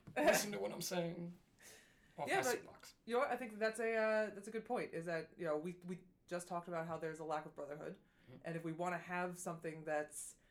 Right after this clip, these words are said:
Speaker 2: beneficial to all of us, if we're gonna be good on the job and in our own lives and kind of stabilize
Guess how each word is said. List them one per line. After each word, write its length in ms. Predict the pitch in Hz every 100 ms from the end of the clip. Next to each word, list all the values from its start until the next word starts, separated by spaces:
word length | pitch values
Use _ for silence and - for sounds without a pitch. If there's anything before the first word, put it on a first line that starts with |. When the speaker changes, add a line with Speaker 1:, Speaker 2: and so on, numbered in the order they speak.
| _ _ _ _ -
Speaker 2:
beneficial 400 | 190 185 196 185
to 60 | 160
all 220 | 165 190
of 80 | 143
us, 240 | 123 -
if 80 | 165
we're 60 | 165
gonna 120 | 160
be 240 | 160 185
good 200 | 180 190
on 120 | 175
the 60 | 160
job 320 | 156 156 156 -
and 140 | 160
in 60 | 160
our 140 | 151
own 100 | 143
lives 320 | 147 160 147
and 100 | 147
kind 120 | - 151
of 100 | 139
stabilize 560 | - 170 180 156 143